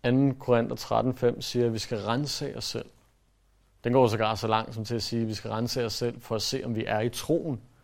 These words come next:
Det er ikke derhen, vi er i dag. Det er ikke et, et trospørgsmål. Men vi skal ransage os selv. Vi skal kigge indad for at se, har vi den hengivenhed over for Gud,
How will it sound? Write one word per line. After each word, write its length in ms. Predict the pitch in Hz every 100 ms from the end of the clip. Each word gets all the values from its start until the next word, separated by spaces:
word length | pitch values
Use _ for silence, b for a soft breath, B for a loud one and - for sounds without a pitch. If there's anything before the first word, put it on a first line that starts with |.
| b b b b b _ _ 117
Det 60 |
er 40 | 120
ikke 180 | 120 - _ -
derhen, 360 | 139 120 127
vi 120 | 120 113
er 180 | 113
i 120 | 117 120
dag. 160 | 139
Det 120 | 143
er 60 | 123
ikke 120 | 127
et, 180 | 127 -
et 80 | 117
trospørgsmål. 880 | - 180 165 - 135 - 131 123 - B B B
Men 180 | 123 120
vi 60 |
skal 200 | 117 131
ransage 460 | 117 151 - 185 135
os 100 | 123
selv. 300 | - 147 - - _ _
Vi 80 | 127
skal 180 | - 127
kigge 260 | - -
indad 340 | 170 170 143 123
for 180 | - 127
at 80 |
se, 320 | - 143 139 - b b b b
har 260 | - 151 165
vi 100 | 156
den 180 | 143 139
hengivenhed 600 | 143 123 147 143 117 127
over 240 | 117 -
for 160 | - 113
Gud, 260 | 123 135